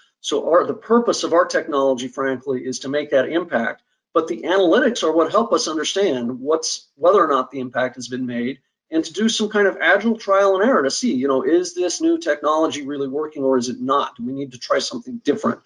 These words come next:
And to be able to kind of make those iterative improvements in a way that is both understandable and acceptable. And what I actually am also pleased about with the Office of Trafficking in Persons is that ability to kind of make quick changes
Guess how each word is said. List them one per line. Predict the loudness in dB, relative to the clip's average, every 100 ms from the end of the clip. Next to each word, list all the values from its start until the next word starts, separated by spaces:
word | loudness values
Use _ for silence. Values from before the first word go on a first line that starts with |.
| -20 -12 0
And | 2
to | 4
be | 6 6
able | 6 4
to | 2
kind | 2
of | 4
make | 2 4
those | 4 4 2
iterative | 6 6 6
improvements | 0 2 4 6 4 2
in | 0
a | 4
way | 6 8
that | 8 6
is | 4 -2 -6 -20 _
both | 6 6 4
understandable | 2 2 2 4 6 6
and | 6
acceptable. | 4 0 2 2 -2 -6 -10 _ _ -6
And | 0
what | 6 8
I | 8 8
actually | 4 0
am | 0
also | 2 2 -2
pleased | -4 -6 -4
about | 2 4 4
with | 0 0
the |
Office | 2 2 0 -12
of | -2
Trafficking | 0 0 -2 -12
in | -12 -6
Persons | -4 -2 -2 -2
is | -2 -2 -6 _ _ -2
that | 2 4
ability | 4 4 4 2
to | 0 -4
kind | -2
of | 0
make | 0 -4 _
quick | -10 -8 -8
changes | -8 -4 -2 0 -2 -4